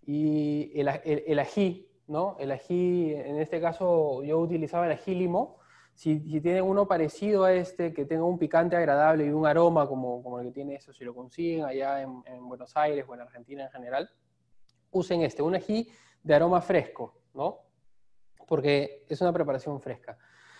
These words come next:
Con todo eso puedes realizar una leche de tigre, y es mejor aún si dejas ya reposando todos los ingredientes con el limón,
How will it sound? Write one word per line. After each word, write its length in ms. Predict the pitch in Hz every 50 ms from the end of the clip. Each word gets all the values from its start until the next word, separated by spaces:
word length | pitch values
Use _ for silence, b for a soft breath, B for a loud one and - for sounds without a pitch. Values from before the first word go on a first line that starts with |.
| b b _
Con 200 | - 180 190 196
todo 200 | 240 247 254 254
eso 180 | 240 247 233 202
puedes 200 | 226 220 220 208
realizar 320 | 214 190 180 - 196 185
una 120 | 190 185 180
leche 240 | 180 175 180 190
de 60 | 165 160
tigre, 340 | 196 190 160 139 131 120 -
y 120 | 156 160 185
es 120 | 175 196
mejor 440 | 208 202 180 160 - - 214 208 196
aún 400 | 185 175 175 180 202 277 - - - _ _ _ _ _ _ _ _ _ _ - _ - -
si 220 | - - 151 151
dejas 720 | 160 185 208 208 208 - 165 160 175 - - - - - _ _ _ _ _
ya 360 | - 151 160 160 170 175 180
reposando 840 | 175 175 135 - 139 135 - - 190 180 175 170 160 170 202 - b b b b b b _ _
todos 200 | - 185 196 196
los 200 | 190 185 185 190
ingredientes 640 | 170 151 147 147 151 156 165 175 175 170 180 175 -
con 240 | - 165 156 147 143
el 120 | 131 127
limón, 460 | 131 131 147 165 165 156 135 123 b